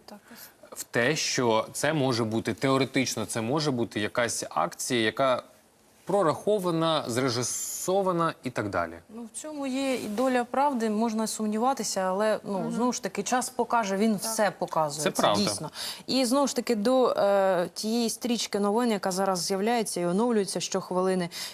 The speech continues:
Speaker 1: Івано-Франківську закидали камінням автобус, який прямував до Києва.
Speaker 3: Мгм.
Speaker 1: Е, так,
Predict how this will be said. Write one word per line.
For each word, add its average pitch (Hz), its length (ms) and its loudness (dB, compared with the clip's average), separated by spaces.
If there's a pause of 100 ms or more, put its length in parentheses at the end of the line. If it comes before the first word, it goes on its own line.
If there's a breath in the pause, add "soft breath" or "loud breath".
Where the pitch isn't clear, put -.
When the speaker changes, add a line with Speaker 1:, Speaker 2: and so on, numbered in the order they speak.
Speaker 1:
Івано-Франківську 202 840 0
закидали 190 460 0
камінням 190 440 0
автобус, 175 440 -2
який 180 200 -4
прямував 175 540 0
до 170 140 -2
Києва. 254 480 2 (120)
Speaker 3:
Мгм. 269 520 -8
Speaker 1:
Е, 202 640 4 (260)
так, 180 480 2